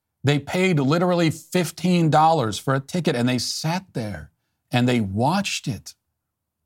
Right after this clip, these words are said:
And you're complaining that it wasn't a sellout? You're, you're acting confused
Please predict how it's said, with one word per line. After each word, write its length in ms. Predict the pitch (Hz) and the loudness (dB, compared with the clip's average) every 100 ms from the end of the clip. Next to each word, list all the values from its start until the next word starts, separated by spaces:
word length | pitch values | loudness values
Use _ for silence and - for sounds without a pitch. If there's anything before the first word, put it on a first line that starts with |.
| _ _ _ _ - | _ _ _ _ -2
And 160 | 127 | 2
you're 120 | 131 151 | 2 2
complaining 720 | 147 131 - 117 131 202 226 | 0 -4 -4 0 2 2 2
that 100 | 139 | 2
it 80 | 113 | 2
wasn't 320 | 113 139 160 | 2 2 0
a 40 | |
sellout? 640 | 117 - 117 127 180 262 - | 0 0 0 2 0 -2 -2
You're, 180 | 135 135 | -2 0
you're 140 | 135 | 2
acting 360 | 147 165 175 156 | 2 2 0 0
confused 960 | - 123 113 - 127 151 220 285 - | 0 -2 -2 0 2 4 2 0 -8